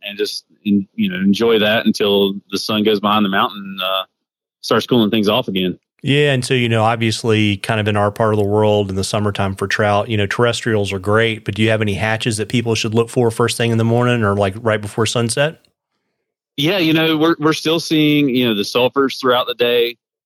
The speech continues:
Speaker 1: um, and some caddis. Yellow caddis is still a pretty good game, uh, olive and gray as well. Um, so, uh, you know, in the evening, light Cahill's there, right there, right before dark. And if you find yourself standing in a rain shower,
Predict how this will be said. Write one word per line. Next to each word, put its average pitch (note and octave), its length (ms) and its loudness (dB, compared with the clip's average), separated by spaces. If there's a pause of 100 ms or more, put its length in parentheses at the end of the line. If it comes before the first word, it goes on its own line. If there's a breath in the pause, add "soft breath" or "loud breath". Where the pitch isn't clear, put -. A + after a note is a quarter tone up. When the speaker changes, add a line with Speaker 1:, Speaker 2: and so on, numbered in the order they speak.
(120)
Speaker 1:
um, G#2 880 0
and A2 420 0
some G#2+ 200 -2
caddis. A2+ 480 2
Yellow B2 260 2
caddis A#2 400 0
is G#2 100 -8
still A#2 300 0
a G#2 60 0
pretty G#2+ 180 -2
good G2+ 180 -2
game, G#2 460 -2 (420)
uh, G#2+ 60 -2
olive G#2+ 600 2
and G#2 140 -2
gray G#2+ 300 2
as G2 160 -2
well. G#2+ 400 0 (320)
Um, G#2 720 0
so, A#2 580 2 (260)
uh, A2 280 -2
you A#2 160 0
know, G#2+ 420 0
in A2+ 120 0
the A#2 140 0
evening, C3+ 560 2 (120)
light B2+ 260 2
Cahill's B2 520 2
there, A#2+ 280 2
right B2 180 2
there, A#2+ 200 4
right A#2 160 0
before A#2 280 0
dark. A2 440 0
And G#2+ 80 -16
if - 100 -16
you A2 100 -16
find B2 220 0
yourself A2+ 500 0
standing A#2 380 0
in A2+ 80 0
a A2 80 0
rain A2 220 0
shower, A2 600 2